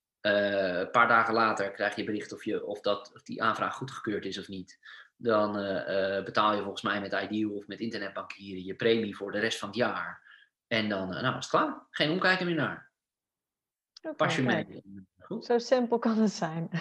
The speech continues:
Speaker 2: <laughs>
Speaker 1: Ja, dat was echt, de, eh, dat was, eh, nou, na die beurs denk ik, eh, tien minuten googlen, eh, twintig minuten gezondheidsverklaring invullen.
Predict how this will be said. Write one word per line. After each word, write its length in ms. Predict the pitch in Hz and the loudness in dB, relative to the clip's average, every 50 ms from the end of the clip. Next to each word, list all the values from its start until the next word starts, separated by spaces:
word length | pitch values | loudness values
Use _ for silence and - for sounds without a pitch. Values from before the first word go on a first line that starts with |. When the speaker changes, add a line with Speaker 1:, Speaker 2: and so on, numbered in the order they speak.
| - - - | -6 4 8
Speaker 2:
<laughs> 440 | 240 240 240 247 - 254 208 - - | 8 8 10 8 10 10 10 8 6
Speaker 1:
Ja, 180 | 175 240 - - - - - - _ - - - | 2 0 0 -2 -6 -8 -8 -8 _ -18 0 2
dat 140 | 180 190 170 | 2 6 6
was 120 | 170 165 | 6 6
echt, 400 | 170 160 185 - - - 147 143 | 6 4 4 2 0 -4 -4 0
de, 140 | 156 170 - | 2 2 4
eh, 220 | 156 151 - 151 151 | 4 2 2 2 0
dat 140 | 156 151 156 | 0 0 2
was, 260 | 160 156 156 - - | 2 2 2 2 2
eh, 280 | 139 131 123 123 120 | 4 6 6 6 6
nou, 240 | 127 151 131 113 107 - - - - - _ _ | 4 2 2 2 0 -2 -10 -18 -20 -20 _ _
na 180 | - 135 139 139 | 2 4 6 6
die 120 | 135 127 | 6 6
beurs 380 | 127 143 143 147 147 143 135 - | 6 6 6 8 6 6 6 4
denk 220 | - 131 127 - | 4 4 4 4
ik, 180 | - 120 113 - | 4 2 4 4
eh, 240 | 117 110 98 120 120 | 4 6 6 4 2
tien 160 | - 151 139 | 4 4 6
minuten 260 | 135 131 131 131 127 | 8 6 6 6 6
googlen, 520 | 131 135 127 120 120 110 104 101 98 - - | 6 8 8 8 6 4 2 0 -2 -2 -2
eh, 80 | 107 101 | -4 -4
twintig 280 | - - 143 127 120 123 | 0 2 2 2 2 2
minuten 240 | 120 113 113 117 | 0 0 0 -2
gezondheidsverklaring 800 | 107 110 123 135 127 123 110 107 - - 117 104 104 104 101 101 101 | -2 0 0 2 2 2 0 -2 -2 -2 -2 0 0 0 0 -2 -2
invullen. 480 | 101 98 95 98 90 90 87 - - | -4 -4 -6 -8 -8 -8 -10 -14 -20